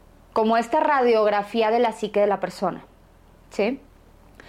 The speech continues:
Entonces, cuando yo escucho a Roberto, yo pensaría que, que su personalidad, no como un trastorno de estado de ánimo, sino como personalidad, sería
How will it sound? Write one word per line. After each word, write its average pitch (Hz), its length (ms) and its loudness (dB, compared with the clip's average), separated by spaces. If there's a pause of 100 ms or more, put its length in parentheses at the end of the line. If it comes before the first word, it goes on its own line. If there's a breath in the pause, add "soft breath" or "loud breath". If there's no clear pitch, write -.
(180 loud breath)
Entonces, 254 240 -2
cuando 277 240 2
yo 294 160 0
escucho 381 720 0
a 262 100 0
Roberto, 214 800 0
yo 202 220 0
pensaría 220 560 -2
que, 202 420 0 (260)
que 185 560 2 (460 loud breath)
su 277 320 -2
personalidad, 202 1000 0 (400)
no 208 220 0
como 247 160 0
un 247 80 -2
trastorno 220 480 -2
de 220 100 0
estado 196 280 -2
de 196 80 2
ánimo, 180 400 -4
sino 196 300 -4
como 208 260 0
personalidad, 190 680 -2
sería 175 440 -2